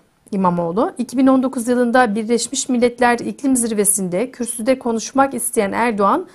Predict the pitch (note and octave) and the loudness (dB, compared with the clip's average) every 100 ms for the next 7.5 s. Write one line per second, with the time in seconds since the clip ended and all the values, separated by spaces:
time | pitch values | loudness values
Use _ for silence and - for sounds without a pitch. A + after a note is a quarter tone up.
0 | _ - D4 D4+ C4+ A3 A3 F#4+ C#4 A#3+ | _ -12 -2 2 2 2 0 0 0 4
1 | A#3+ A#3+ A#3+ B3 C#4 G4 - _ - C#4 | 4 4 2 2 2 0 -8 _ -2 0
2 | D4 D4+ A#3+ G3 F#3 F#3+ F4+ E4 C#4 C#4 | 2 0 0 0 -2 -2 0 0 0 -4
3 | C#4+ - A3 G3 G#3 A3 C#4 C#4+ - _ | -6 -4 -4 -2 -2 2 2 0 -12 _
4 | _ _ _ G#3+ F#3 G3 F3 E3+ E3 G3+ | _ _ _ -6 -4 -6 -6 -6 -6 -6
5 | G3 - G#3 - D#4 D4 D#4+ D#4 - - | -8 -8 -8 -10 -4 -2 -2 -6 -20 -20
6 | - G#3+ - - - - - B3 - C4+ | -8 -4 -4 -4 -6 -6 -10 -10 -8 -2
7 | G3+ F3 - - - | -2 -2 -8 -10 -14